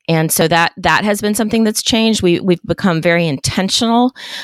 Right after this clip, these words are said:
about using his science and his learnings to bring people together across division. And then, uh, another thing that's happened that's been fairly major is that he has started an organization called Heterodox Academy.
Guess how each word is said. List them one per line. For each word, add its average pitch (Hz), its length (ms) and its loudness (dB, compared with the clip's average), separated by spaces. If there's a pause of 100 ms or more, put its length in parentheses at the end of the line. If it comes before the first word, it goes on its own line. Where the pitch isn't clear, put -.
(100)
about 170 400 0
using 180 600 2
his 190 920 2
science 185 600 2
and 175 120 0
his 185 260 2
learnings 175 680 0
to 160 380 2
bring 165 300 0
people 156 280 0
together 156 500 0
across - 380 -4
division. 165 540 -2 (220)
And 180 460 2
then, 185 520 2
uh, 160 360 0
another 214 260 2
thing 196 180 0
that's 151 120 -4
happened 160 320 -2
that's 160 180 -8
been 165 200 -2
fairly 156 320 0
major 156 640 0
is 156 420 0
that 147 260 0
he 185 300 0
has 165 260 0
started 151 560 0
an 151 100 0
organization 151 640 0
called - 240 -4
Heterodox 262 600 -2
Academy. - 600 -4